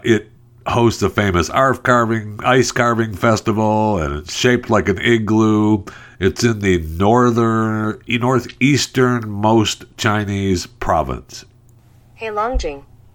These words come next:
Speaker 1: It's in the northeasternmost Chinese province, to be exact.
Speaker 2: Heilongjiang.
Speaker 1: Yeah, and it's beautiful this time of year. Now, you can stay there for two hundred and ninety dollars and ten cents,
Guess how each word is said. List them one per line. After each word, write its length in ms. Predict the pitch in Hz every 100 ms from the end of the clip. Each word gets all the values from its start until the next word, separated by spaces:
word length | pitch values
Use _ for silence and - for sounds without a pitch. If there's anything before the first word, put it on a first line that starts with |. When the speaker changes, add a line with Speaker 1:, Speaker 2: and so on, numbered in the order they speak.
| -
Speaker 1:
It's 140 | - 90
in 100 | 80
the 340 | 76 69 - - - - _ -
northeasternmost 1200 | 80 80 - 117 107 - 78 71 85 95 76 - - _ -
Chinese 580 | - 78 65 67 64 65 - -
province, 540 | 101 80 64 58 -
to 120 | -
be 160 | 65 62
exact. 540 | 60 73 65 57 - - - - - - _ _ -
Speaker 2:
Heilongjiang. 640 | 226 208 226 262 165 139 - -
Speaker 1:
Yeah, 300 | 78 58 - -
and 100 | 82
it's 100 | 80
beautiful 440 | 64 78 67 - 60
this 160 | 62
time 220 | - 67 62
of 60 |
year. 260 | 62 60 - - - - - - - -
Now, 60 | 110
you 100 | 123
can 160 | 117
stay 260 | 92 147 156
there 340 | 101 71 85 - - - - -
for 540 | - - 113 101 98
two 400 | 95 - - 156
hundred 400 | 120 131 127 123
and 260 | 107 92 90
ninety 460 | 95 104 117 104 107
dollars 500 | 95 101 98 95 85
and 160 | 80 -
ten 260 | 92 82
cents, 580 | 78 - 78 78 76